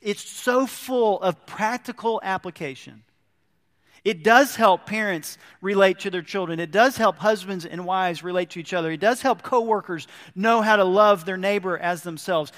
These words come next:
It does help mankind to understand that God as creator can be not only our creator, but can be our father. But a-, along with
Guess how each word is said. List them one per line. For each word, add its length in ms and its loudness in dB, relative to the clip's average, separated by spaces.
It 160 0
does 320 4
help 240 6
mankind 720 0
to 80 0
understand 560 -4
that 180 -8
God 340 6
as 140 0
creator 480 -2
can 200 -2
be 260 -2
not 240 4
only 220 -2
our 100 0
creator, 400 0
but 180 -6
can 140 -10
be 160 -2
our 140 2
father. 760 -8
But 240 4
a-, 140 -2
along 400 2
with 160 2